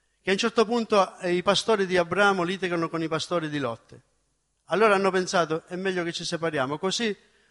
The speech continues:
Abramo, benché fosse più, più grande di Lot, più anziano di Lot, dice a Lot, "Decidi tu dove vuoi andare. Se tu vai a sud, io vado a nord, se tu vai a nord, io vado a sud."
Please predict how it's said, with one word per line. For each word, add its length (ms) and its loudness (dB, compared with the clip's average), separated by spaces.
Abramo, 480 2
benché 360 2
fosse 340 -2
più, 360 -6
più 200 -4
grande 420 2
di 80 -6
Lot, 380 0
più 120 -8
anziano 300 -4
di 100 -2
Lot, 300 0
dice 220 -4
a 40 2
Lot, 300 0
"Decidi 380 -2
tu 160 -4
dove 180 -2
vuoi 200 -4
andare. 260 -6
Se 140 -4
tu 100 -8
vai 160 2
a 60 2
sud, 260 -6
io 140 0
vado 180 2
a 40 0
nord, 300 0
se 180 -8
tu 120 -4
vai 180 2
a 60 -2
nord, 240 -4
io 120 -4
vado 180 -4
a 20 -12
sud." 360 -14